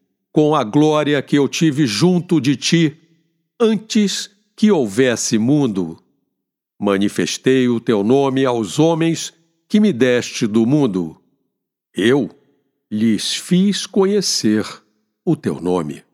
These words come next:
João, capítulo dezessete, versículos quinto e sexto e vigésimo sexto. O que ele quis dizer com essa última frase?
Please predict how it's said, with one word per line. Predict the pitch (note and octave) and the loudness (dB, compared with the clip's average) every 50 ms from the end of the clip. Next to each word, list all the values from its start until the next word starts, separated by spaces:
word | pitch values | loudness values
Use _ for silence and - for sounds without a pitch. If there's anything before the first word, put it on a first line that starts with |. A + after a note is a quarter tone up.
| _ _ _ _ _ _ _ _ _ _ _ _ _ _ - | _ _ _ _ _ _ _ _ _ _ _ _ _ _ -18
João, | - - D2 - D#2+ G2 A#2 A#2+ B2 A#2+ A#2+ _ _ _ _ _ _ _ _ _ | -12 -10 -6 -2 0 0 2 2 0 -2 -4 _ _ _ _ _ _ _ _ _
capítulo | - G#2+ F#2 - - C3 B2+ - D#3+ C#3+ C#3 | -8 -6 -6 -2 -2 -2 0 2 0 0 0
dezessete, | A2+ A#2 G2+ C#3 B2 - - - B2 A2+ A2 G#2 - - - F2 D2+ - - _ _ _ _ _ _ _ _ _ _ - | -2 -2 0 0 0 0 -2 -2 -2 -2 -2 -2 -6 -8 -10 -10 -10 -12 -14 _ _ _ _ _ _ _ _ _ _ -14
versículos | G2+ A#2 C3+ A#2+ - - - - A#2 A2 - - G#2 F#2 F2+ F2 - - - - - _ _ _ _ _ _ | -2 0 0 0 0 -2 -2 -2 -2 -2 -2 -4 -6 -6 -6 -6 -8 -14 -18 -20 -20 _ _ _ _ _ _
quinto | - F3 F#3+ F#3+ - - F#3+ F3+ F3+ - - _ _ _ _ | 0 2 2 2 2 0 -2 -2 -2 -4 -10 _ _ _ _
e | - G2+ | -8 -6
sexto | - - - - D3+ C#3+ A#2+ - - - - D3+ C#3+ D3 D3 - _ _ _ _ _ _ _ _ | -4 -4 -2 0 2 0 0 0 -4 -6 -2 -2 -2 -2 -4 -8 _ _ _ _ _ _ _ _
e | A#2+ B2 A2 | -2 -2 0
vigésimo | F#2+ B2+ A#2 F2 F#2 F#2+ F2+ E2+ - F2+ E2+ E2+ - | 0 0 0 0 0 -2 -2 -2 -4 -6 -6 -6 -6
sexto. | - - C3 A2+ G2 - - - - C#2+ - _ _ _ _ _ _ _ _ _ _ _ _ _ _ _ _ _ _ _ _ _ _ - | -2 0 0 0 0 -2 -8 -12 -14 -16 -16 _ _ _ _ _ _ _ _ _ _ _ _ _ _ _ _ _ _ _ _ _ _ 2
O | A#3 A#3+ | 2 2
que | A#3+ - B3 G3+ F#3 F3+ | 2 2 2 4 4 4
ele | F#3+ G3 F3 D#3+ | 2 2 0 -2
quis | - - F#3+ F#3 D#3 C#3 | -2 0 0 2 2 0
dizer | C3 B2 C#3 D3 A#2 F#2+ F#2+ A#2 C#3 C#3 A#2 - | 0 0 2 2 2 2 2 2 2 2 2 0
com | - C3+ C3 C3 | -2 0 0 2
essa | A#2 - - B2 | 0 0 0 2
última | B2+ B2 - - G#2+ A2 G2+ | 2 2 0 0 -2 -2 -2
frase? | - - B2 B2+ A#2+ A2+ G2 D2+ - D2 C#2+ C2+ - | 0 0 0 2 2 0 -2 -4 -8 -12 -14 -16 -20